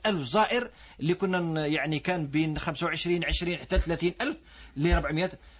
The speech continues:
أظن بأن لحقنا إلى مستوى اللي نقدر نفتخر به ونعتز به، واللي يزيد كذلك ي-، يعني ي-، يركز علينا مسؤولية أخرى،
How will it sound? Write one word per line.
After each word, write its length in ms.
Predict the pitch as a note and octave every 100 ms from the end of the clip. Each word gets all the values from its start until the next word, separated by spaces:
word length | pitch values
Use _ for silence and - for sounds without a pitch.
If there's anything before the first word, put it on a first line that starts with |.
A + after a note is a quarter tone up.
| - D3+
أظن 260 | D#3 F#3+
بأن 280 | E3 D#3+ F3+
لحقنا 500 | F#3+ - - - F#3+
إلى 200 | D#3 E3
مستوى 440 | E3+ - F3+ G3+ - - - - C#3
اللي 180 | D#3+
نقدر 360 | E3 - D3 D3+
نفتخر 680 | D3 C#3 C3+ - G3 F3 D3+
به 180 | F#3+
ونعتز 460 | D3+ C3+ B2+ - E3
به، 140 | A3+
واللي 260 | A3 D#3+ F#3
يزيد 200 | E3+ F3+
كذلك 340 | F#3 F#3+ G3+
ي-، 440 | F#3 F3 G#3 - B2 C#3
يعني 640 | D3+ D#3 D3 F3+ F3 - - - - -
ي-، 680 | D3+ E3 D#3+ - C#3+ A#2 C#3
يركز 320 | F#3 - F#3
علينا 320 | D3+ F3+ G#3+
مسؤولية 440 | F3+ - F3 E3+ F#3+
أخرى، 340 | F#3+ B3 A#3+